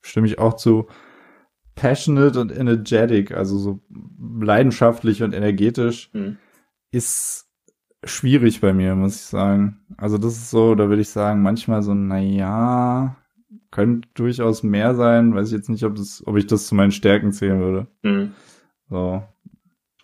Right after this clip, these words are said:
Speaker 1: deswegen, das wäre so das, wo ich sagen würde, na ja.
Speaker 2: Also bröckelt's schon da, ja. <laughs>
Speaker 1: Ja,
Speaker 2: Bei mir ist
Speaker 1: da
Speaker 2: aber
Speaker 1: ist <laughs>
Speaker 2: ja. Ähm,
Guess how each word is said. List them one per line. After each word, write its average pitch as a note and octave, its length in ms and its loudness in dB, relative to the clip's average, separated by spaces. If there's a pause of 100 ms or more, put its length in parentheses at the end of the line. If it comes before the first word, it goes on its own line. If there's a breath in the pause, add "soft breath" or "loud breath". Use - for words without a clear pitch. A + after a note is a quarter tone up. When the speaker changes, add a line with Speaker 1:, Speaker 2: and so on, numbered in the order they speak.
(100)
Speaker 1:
deswegen, F#2+ 640 -2 (260)
das A2+ 280 -4
wäre A#2+ 140 6
so A2+ 120 4
das, G#2+ 300 2
wo G2+ 100 0
ich G2+ 100 0
sagen G2+ 260 0
würde, F#2+ 160 0
na F2+ 180 -2
ja. E2+ 300 -8
Speaker 2:
Also A2 600 0
bröckelt's B2 520 -2
schon A2 180 -4
da, G#2 280 -4
ja. G2+ 260 -8
<laughs> - 20 -20 (540 loud breath)
Speaker 1:
Ja, G3+ 340 4
Speaker 2:
Bei C3 180 -6
mir C#3 120 0
ist C3+ 60 -6
Speaker 1:
da A2 180 0
Speaker 2:
aber A2+ 140 -2
Speaker 1:
ist A2+ 60 -4
<laughs> C3+ 400 4
Speaker 2:
ja. - 200 -2 (840 loud breath)
Ähm, G#2 600 -2